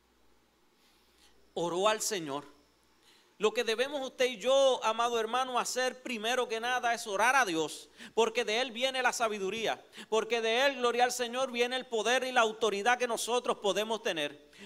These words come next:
porque precisamente de su favor, gloria al Señor, es que podemos obtener la gracia que nos abre puertas para realizar tareas que quizás para nosotros parecen difíciles o hasta imposibles. Él oró al Señor.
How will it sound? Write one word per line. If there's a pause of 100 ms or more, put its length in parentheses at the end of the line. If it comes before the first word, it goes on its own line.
porque
precisamente
de
su
favor,
gloria
al
Señor,
es
que
podemos
obtener
la
gracia
que
nos
abre
puertas (200)
para
realizar
tareas
que
quizás
para
nosotros
parecen
difíciles
o
hasta
imposibles. (1800)
Él
oró
al
Señor.